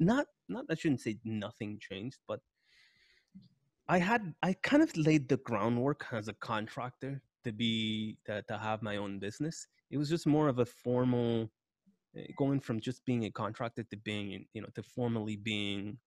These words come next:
uh, you know, a company or to formally having your own company. Um, i-, it's, it's,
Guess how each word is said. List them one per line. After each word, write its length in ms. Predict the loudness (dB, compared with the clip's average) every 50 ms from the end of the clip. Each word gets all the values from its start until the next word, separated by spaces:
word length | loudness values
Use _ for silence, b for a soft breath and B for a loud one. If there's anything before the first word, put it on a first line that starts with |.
| _ -14
uh, 180 | -12 -10 -10 -10 -10
you 100 | -10 -10
know, 80 | -10 -10
a 120 | -10 -8
company 360 | -10 -10 -10 -10 -12 -10 -8
or 120 | -8 -8 -8
to 140 | -8 -10 -8
formally 420 | -6 -6 -6 -4 -4 -6 -6 -6
having 360 | -4 -4 -4 -4 -4 -6 -10
your 120 | -10 -10 -10
own 160 | -10 -12 -14 -16
company. 380 | -18 -16 -14 -14 -14 -14 -14 -18 _ B B B B B B B B B -10
Um, 300 | -8 -8 -6 -8 -10 -12 -14 -20 _ _ _ _ _ _ _ _ -10 -8
i-, 40 | -4
it's, 400 | -2 -2 -2 -2 -2 -6 -12 -8 -4
it's, 480 | -4 -4 -4 -6 -12 -16 -16 -18 -20